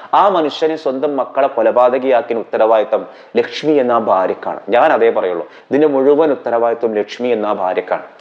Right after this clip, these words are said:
പ്രേക്ഷകർക്ക് ഈ സംഭവം കേട്ട് മറിച്ച് അഭിപ്രായം ഉണ്ടെങ്കിൽ എഴുതട്ടോ. എനിക്ക് തോന്നിയിട്ടുള്ളത്, ആ ഭാര്യ ഒന്ന് മനസ്സ് വെച്ചിരുന്നെങ്കിൽ, സ്നേഹിച്ചിരുന്നെങ്കിൽ, ഉൾക്കൊണ്ടിരുന്നെങ്കിൽ, ചേർത്ത് പിടിച്ചിരുന്നെങ്കിൽ, ഇന്ന് ആ ഒരു പ്രമോദ് എന്ന് പേരുള്ള ഭർത്താവ് കൂടെ ഉണ്ടാവും, രണ്ട് മക്കളുണ്ടാവും. ഇനി ആ സ്ത്രീ എന്ത് പറഞ്ഞ് കരയുമ്പോഴും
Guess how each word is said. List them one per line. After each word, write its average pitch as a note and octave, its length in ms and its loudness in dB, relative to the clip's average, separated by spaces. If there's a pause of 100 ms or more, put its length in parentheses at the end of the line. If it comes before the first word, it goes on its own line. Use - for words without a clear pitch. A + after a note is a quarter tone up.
(240)
പ്രേക്ഷകർക്ക് D3+ 480 0
ഈ - 20 0
സംഭവം C3 420 0
കേട്ട് A#2+ 140 2
മറിച്ച് A2+ 300 0
അഭിപ്രായം A#2+ 360 2
ഉണ്ടെങ്കിൽ A#2 240 0
എഴുതട്ടോ. F#2+ 440 -2 (240)
എനിക്ക് E3 300 2
തോന്നിയിട്ടുള്ളത്, A2 680 2
ആ G#2+ 180 2
ഭാര്യ C3+ 400 4
ഒന്ന് C3 280 0 (300)
മനസ്സ് C3 280 0
വെച്ചിരുന്നെങ്കിൽ, A#2 560 0
സ്നേഹിച്ചിരുന്നെങ്കിൽ, C3+ 880 0
ഉൾക്കൊണ്ടിരുന്നെങ്കിൽ, C3+ 880 0 (240)
ചേർത്ത് E3+ 320 2
പിടിച്ചിരുന്നെങ്കിൽ, G#2 680 0 (380)
ഇന്ന് C3 180 2
ആ C3 60 4
ഒരു B2 180 2
പ്രമോദ് A2 380 0
എന്ന് A#2+ 160 0
പേരുള്ള G#2+ 180 2
ഭർത്താവ് A#2 400 0
കൂടെ C3 220 4
ഉണ്ടാവും, C#3 260 2
രണ്ട് A#2+ 160 -2
മക്കളുണ്ടാവും. B2 640 0 (360)
ഇനി G3 120 4
ആ F#3 160 4
സ്ത്രീ E3+ 320 2
എന്ത് E3 300 0
പറഞ്ഞ് D3 340 0
കരയുമ്പോഴും A2+ 640 0